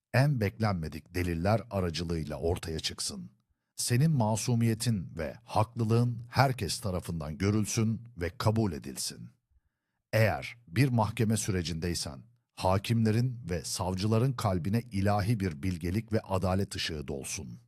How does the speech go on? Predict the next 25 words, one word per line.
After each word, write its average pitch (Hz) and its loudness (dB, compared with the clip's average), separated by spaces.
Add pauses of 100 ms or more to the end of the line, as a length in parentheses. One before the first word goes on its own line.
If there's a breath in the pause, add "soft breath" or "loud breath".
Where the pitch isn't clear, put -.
(200)
Delilleri 117 4
doğru 117 6
yorumlasınlar, 113 2 (180)
tanıkları 101 0
doğru 95 0
dinlesinler 110 0 (200)
ve 76 -6
vicdanlarıyla 101 0
karar 95 0
versinler. 78 -6 (320)
Senin 139 4
lehine 110 4 (100)
olacak 95 2
şekilde - -4
ilahi 98 0
bir 98 0
müdahale 90 2
gerçekleşsin. 78 -6 (760)
Tüm 147 6
hukuki 107 0
süreçler 110 0
hızlansın 98 -2 (180)
ve 85 -2
zaferle 87 0
sonuçlansın. 76 -6